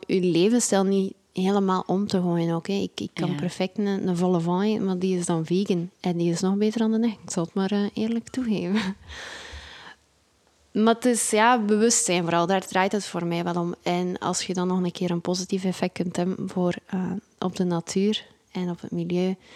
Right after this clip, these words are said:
Speaker 1: en op de wereld, dan, eh, is dat een extra motivatie. Maar, truth be told, de motivatie kwam vooral van mezelf, voor
Speaker 2: Ja.
Speaker 1: mezelf.
Speaker 2: Aha.
Speaker 1: Dus, eh,
Speaker 2: En heeft het dan, hè, je hebt het over de effecten dat het heeft op je lichaam, het fysieke.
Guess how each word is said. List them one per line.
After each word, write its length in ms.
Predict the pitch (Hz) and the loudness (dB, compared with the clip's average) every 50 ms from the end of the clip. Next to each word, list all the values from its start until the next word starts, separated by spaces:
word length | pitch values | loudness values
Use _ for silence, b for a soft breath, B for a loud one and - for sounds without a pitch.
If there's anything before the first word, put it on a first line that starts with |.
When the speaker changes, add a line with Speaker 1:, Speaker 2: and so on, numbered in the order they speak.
| B B B B | B B B B
Speaker 1:
en 160 | - - 190 190 | -4 0 0 0
op 120 | 180 180 | 2 0
de 100 | 185 170 | 0 0
wereld, 380 | 175 175 185 196 190 185 185 - | 2 2 2 2 0 -2 -2 -4
dan, 280 | 180 170 170 170 170 | -6 -4 -4 -4 -4
eh, 60 | 170 170 175 170 180 - - - - | -4 -4 -4 -4 -6 -6 -8 -4 -2
is 100 | 175 180 | -2 0
dat 120 | 185 185 | 2 2
een 80 | 180 175 | 2 0
extra 300 | 175 175 - - - 175 | -2 -4 -4 -4 -2 -2
motivatie. 720 | 170 165 160 - 165 165 - - 113 160 - - 170 170 170 b b b b b b b b b b b | -2 -2 -4 -4 -6 -6 -6 -6 -6 -4 -4 -4 -4 -6 -8 b b b b b b b b b b b
Maar, 360 | _ 165 165 170 180 196 202 - - - _ _ | _ -4 -2 -2 -2 -2 -4 -6 -12 -20 _ _
truth 260 | - - 180 170 160 | -4 -2 0 0 0
be 120 | - 165 165 | 0 -4 -2
told, 460 | - 170 165 170 165 165 - - - _ _ _ _ | 0 0 0 0 0 -2 -6 -14 -16 _ _ _ _
de 120 | _ - 185 | _ -4 0
motivatie 580 | 185 180 - 190 180 170 165 170 170 - 185 | 0 0 0 0 0 2 2 2 2 0 -2
kwam 200 | - - 165 160 | -2 0 -2 0
vooral 380 | 165 160 160 165 165 160 160 - _ _ _ _ _ _ _ | 0 0 0 0 0 -2 -4 -6 _ _ _ _ _ _ _
van 220 | - - 185 185 190 | -6 -2 0 0 2
mezelf, 460 | 185 175 165 180 175 170 170 - - - | 2 2 2 2 2 0 0 -4 -6 -8
voor 280 | 180 165 160 165 175 | -4 -2 -2 -2 0
Speaker 2:
Ja. 60 | 170 165 | -2 -2
Speaker 1:
mezelf. 460 | 151 - 147 160 165 170 - - - - - _ _ _ | -2 -2 -4 -4 -4 -6 -10 -14 -18 -20 -20 _ _ _
Speaker 2:
Aha. 240 | - 143 139 147 | -8 -8 -6 -6
Speaker 1:
Dus, 160 | 165 160 - - | -6 -8 -8 -8
eh, 60 | - - - 180 175 - _ _ _ _ B B B B B B B | -10 -8 -10 -10 -12 -14 _ _ _ _ B B B B B B B
Speaker 2:
En 100 | - 156 | -2 -2
heeft 140 | 156 147 - | -2 -2 -4
het 100 | 156 - | -6 -4
dan, 300 | 160 151 147 147 147 - | -2 -2 0 0 -2 -4
hè, 160 | - 160 160 180 | -6 -8 -8 -8
je 120 | 175 151 | -6 -6
hebt 160 | 151 143 - - | -8 -8 -8 -10
het 120 | 151 - | -6 -6
over 220 | 151 147 143 143 | -4 -4 -4 -6
de 100 | 131 135 | -8 -8
effecten 520 | - 151 139 - - - 143 - - 190 175 | -10 -10 -12 -10 -10 -10 -10 -8 -8 -8 -6
dat 140 | - 160 151 | -4 -4 -4
het 120 | 151 - | -4 -4
heeft 200 | 147 139 - - | -6 -8 -8 -10
op 120 | 135 - | -14 -10
je 100 | - 139 | -8 -8
lichaam, 380 | 135 131 131 - - 175 175 175 | -8 -8 -8 -8 -6 -6 -6 -6
het 160 | 165 147 - | -6 -8 -10
fysieke. 520 | - - 139 - - 147 151 - - 196 | -10 -8 -6 -6 -6 -6 -6 -8 -8 -12